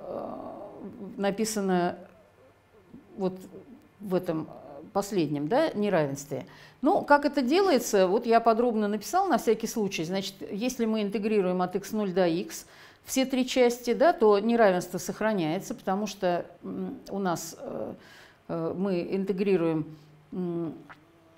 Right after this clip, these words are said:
ну, положительное выражение везде, да, э, эпсилон маленькое, и поэтому мы получаем, э, сохранением неравенства вот такое выражение, x больше икс ноль, э,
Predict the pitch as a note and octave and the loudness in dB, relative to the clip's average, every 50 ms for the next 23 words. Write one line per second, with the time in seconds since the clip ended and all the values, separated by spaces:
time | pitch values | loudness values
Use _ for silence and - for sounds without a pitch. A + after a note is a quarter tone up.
0 | _ _ _ _ _ _ _ - - _ - - G3+ F#3+ F3 D3 - G3 G3 G3 | _ _ _ _ _ _ _ -20 -20 _ -8 -4 -2 -2 -2 -2 0 2 4 4
1 | F#3+ F#3+ G3 D3 - F3+ F3 F3 E3+ G3 G3+ A3 A3 C#4 G4 A4 G#4+ G4 D#4 D4+ | 4 2 0 -2 -2 0 0 2 2 4 4 2 2 0 -2 -2 -2 0 0 0
2 | C#4+ C4 A#3 C4 C4 G3 G#3 A#3+ C#4+ C#4+ C4+ E3+ G3 G3+ - - G#3 G3 G3+ - | 0 0 0 0 2 4 4 4 4 4 2 2 2 2 2 2 2 0 0 -2
3 | - E3 F3 G3 A3+ C#4+ F4+ G4 G4+ F#4 - - F4 F4 E4 - - G#3 B3+ D4 | -4 -2 -2 0 2 2 2 0 0 -2 2 4 4 4 4 2 0 0 0 0
4 | E4 D#4+ D#4+ - A3 G#3+ C4+ C#4 C#4 C4 A3+ G#3+ G3+ G#3+ B3 A#3+ A3+ G#3 G3+ G#3 | 0 0 2 4 4 4 4 2 0 0 0 0 0 0 0 0 0 -2 -2 -2
5 | G3+ - G#3 F#3 E3+ D#3+ D3+ D3 - - - - - - - - F3 E3+ E3 - | -2 0 2 2 2 2 0 -4 -6 -12 -20 -20 -20 -12 -6 -2 -2 0 0 -2
6 | F3+ - - - - G3+ G3+ G#3 G#3 F#3 F3 F3 E3+ E3 F3+ G3+ F#3+ F3+ E3 D3+ | -2 -6 -8 -4 -2 0 0 0 0 0 0 0 -2 0 0 0 2 2 2 0
7 | C#3+ D3+ D3+ - - E3+ F3 F3 - F3+ F3+ F3+ - F3+ E3 E3 F#3 G3 G#3+ G#3 | -2 -4 -6 -6 -6 -4 -4 -2 -2 -2 -2 -2 -2 -2 0 0 0 0 0 0
8 | A3 F4+ G4+ G4 F4+ E4+ C#4 C4 C4 C4 D4+ C#4+ - - C#4+ C#4 - - C4+ C4+ | -2 -4 -6 -4 -4 -4 -4 -4 -2 -2 -2 -2 -2 -2 -4 -4 -4 -4 0 2
9 | C4 B3+ B3+ B3+ B3+ - - - - - - _ _ - - - F#3 F3 | 4 4 4 2 0 -6 -18 -20 -20 -20 -20 _ _ -4 0 0 0 0